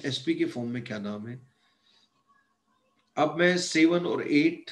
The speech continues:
इस तरह आप ग्रुप में ध्यान रखेंगे, ज्यादा अच्छा रहेगा आपको याद करना। उसे systematic तरीके से मैं आपको बता रहा हूँ।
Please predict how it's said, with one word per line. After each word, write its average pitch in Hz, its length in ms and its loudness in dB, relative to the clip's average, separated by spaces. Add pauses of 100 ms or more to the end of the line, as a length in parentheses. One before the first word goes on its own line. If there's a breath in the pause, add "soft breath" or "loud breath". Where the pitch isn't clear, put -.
(420)
इस 147 160 -8
तरह 160 140 -2
आप 151 200 -4
ग्रुप 165 260 -4
में 175 100 -2
ध्यान 143 220 -4
रखेंगे, 139 420 -8
ज्यादा 127 260 -4
अच्छा - 500 -8
रहेगा 117 340 -6
आपको 113 280 -12
याद 107 140 -12
करना। 123 340 -14 (600 loud breath)
उसे 143 180 -8
systematic 151 560 -4
तरीके 135 260 0
से 123 140 -8
मैं 127 80 -4
आपको - 200 -10
बता 101 220 -12
रहा 104 120 -12
हूँ। 117 160 -14